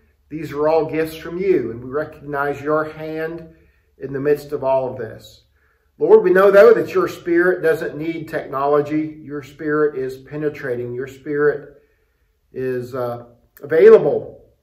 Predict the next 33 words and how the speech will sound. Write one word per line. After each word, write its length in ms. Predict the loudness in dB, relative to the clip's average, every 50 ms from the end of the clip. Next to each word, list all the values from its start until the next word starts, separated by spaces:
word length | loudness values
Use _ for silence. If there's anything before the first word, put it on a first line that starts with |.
| _ _ _ _ _ _
uh, 240 | -20 -20 -20 -20 -20 -14
for 220 | -10 -10 -8 -6
each 240 | -6 -6 -6 -4 -4
of 120 | -2 2
us 280 | 2 2 2 0 -2 -6
who 100 | -10 -12
call 380 | -8 -4 -2 0 0 0 -2
upon 180 | -4 -8 -8 -6
the 80 | -6 -6
name 300 | -6 -6 -6 -6 -6 -8
of 60 | -8
the 60 | -8
Lord. 420 | -6 -6 -4 -4 -4 -6 -6 -10 -14 -20 _ _ _ _ _ _ _ _ _ _ _ _
So, 160 | _ -12 -6 0
Lord, 300 | 4 4 4 6 4 4
may 140 | 4 6
we 160 | 6 4 4 2
worship 440 | 4 4 2 2 2 0 0 0
you 260 | -2 -4 0 2 2 2
in 120 | 0 -2
spirit 580 | -6 -10 -4 0 2 4 4 4 2 0 -2 -4
and 160 | -8 -8 -8
in 140 | -8 -10 -10
truth 460 | -10 -6 -4 -4 -4 -4 -6 -10 -16
this 300 | -12 -8 -8 -8 -8 -8
hour. 640 | -8 -6 -2 -2 0 -2 -2 -4 -8 -10 -14 -20 -20 _ _ _ _ _ _ _ _
And 180 | -12 -10 -6 -2
God, 240 | 0 0 0 0 -2
we 100 | -4 -6
pray 340 | -6 -2 0 2 2 2 2
that 260 | 2 0 0 -2 -6
you 140 | -8 -4 0
would 420 | 0 0 0 0 -4 -10 -16